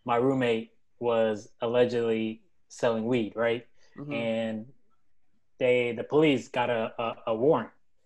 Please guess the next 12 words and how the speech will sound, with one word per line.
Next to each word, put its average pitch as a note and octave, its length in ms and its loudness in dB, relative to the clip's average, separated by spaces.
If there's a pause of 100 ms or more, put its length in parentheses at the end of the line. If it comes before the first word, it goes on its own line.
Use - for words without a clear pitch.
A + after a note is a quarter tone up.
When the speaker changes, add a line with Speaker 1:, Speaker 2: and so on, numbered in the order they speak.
(260)
Speaker 1:
uh, G2+ 280 -8 (640)
and A#2 280 -6
they B2+ 140 2
didn't, D#3+ 260 2 (360)
they, C#3+ 340 -2
they D3+ 240 2
actually C3 640 0 (380)
came D3 300 -4
into C3+ 300 0
our A#2+ 280 2 (220)
house, B2 640 -2 (380)
like, G#2+ 180 -8